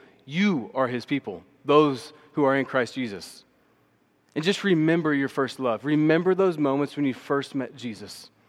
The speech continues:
This is what he tells the church in Revelation two. Remember your first love. Dwell on that for a minute. Think about that.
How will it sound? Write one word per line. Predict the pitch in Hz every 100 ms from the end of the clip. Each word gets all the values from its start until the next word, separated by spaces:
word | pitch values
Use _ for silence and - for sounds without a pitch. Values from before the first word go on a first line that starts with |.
| _ _ _ _ _ -
This | 160
is | 180
what | 175
he | 160
tells | - 156 156 147 - -
the | 139
church | - 165 151
in | 143
Revelation | 143 135 139 - 135
two. | - 139 92 - - _ _
Remember | 139 135 143 147 143
your | 131
first | - 123 -
love. | 113 98 82 - _ _ _ _ _ -
Dwell | 120 139 190
on | 165
that | 120 101
for | -
a | 104
minute. | 95 80 - _ _ _ _ _ _ _ -
Think | 208
about | 233 101 78
that. | - 69